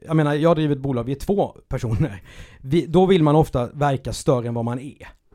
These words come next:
Jag tror ju snarare att det spelar ingen roll. Utan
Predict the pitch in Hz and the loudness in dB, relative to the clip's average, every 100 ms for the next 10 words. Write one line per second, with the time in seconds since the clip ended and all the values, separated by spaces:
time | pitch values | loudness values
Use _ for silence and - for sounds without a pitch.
0 | _ _ _ _ _ - 147 165 165 160 | _ _ _ _ _ -4 2 2 4 2
1 | 131 151 131 113 104 - - 139 - 151 | 2 0 0 -2 -6 -10 -14 -14 -6 -4
2 | 147 143 135 131 180 131 78 - _ _ | -2 -2 -2 0 2 0 -4 -20 _ _
3 | _ - 123 135 127 | _ -12 -6 -4 -4